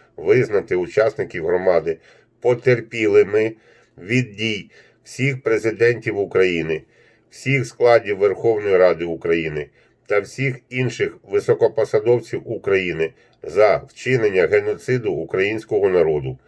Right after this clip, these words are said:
та узурпації влади, починаючи з тисяча дев'ятсот дев'яносто першого року,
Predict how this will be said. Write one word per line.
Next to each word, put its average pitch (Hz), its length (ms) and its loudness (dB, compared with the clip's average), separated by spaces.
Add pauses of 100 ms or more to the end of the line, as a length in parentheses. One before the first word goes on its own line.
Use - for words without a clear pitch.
(440)
та 120 240 2
узурпації 110 840 -2
влади, 80 500 0 (300)
починаючи 104 760 -2
з 92 200 0
тисяча 113 500 -8
дев'ятсот 90 480 0
дев'яносто 90 500 -2
першого 82 480 -4
року, 69 340 -6